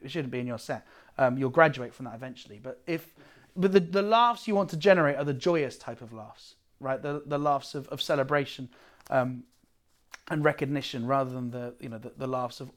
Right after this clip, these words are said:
awkwardness or the, um, uh, "Oh, so he's Russian. Ooh, that's ridiculous." Um, so, um, let's go into your question of kind of going in and out of your material, right? So hopefully by now you've understood that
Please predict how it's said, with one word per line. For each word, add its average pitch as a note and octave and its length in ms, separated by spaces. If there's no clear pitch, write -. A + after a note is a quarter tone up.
awkwardness B2 720
or C3 160
the, B2+ 280
um, A#2+ 240
uh, - 140
"Oh, B2 580
so C3 220
he's C3 240
Russian. F3 1400
Ooh, A2+ 40
that's B2+ 340
ridiculous." B2+ 380
Um, F#3+ 260
so, B3 360
um, A3+ 440
let's - 720
go C4+ 120
into C4+ 240
your B3 120
question A3+ 380
of F#3+ 120
kind G#3+ 120
of F3 100
going G#3 260
in F#3+ 80
and F#3+ 80
out F3 200
of E3+ 80
your E3+ 120
material, C3+ 640
right? C#3+ 220
So F#3+ 260
hopefully B3+ 400
by G3+ 140
now G3+ 120
you've E3 220
understood D3+ 380
that D3+ 200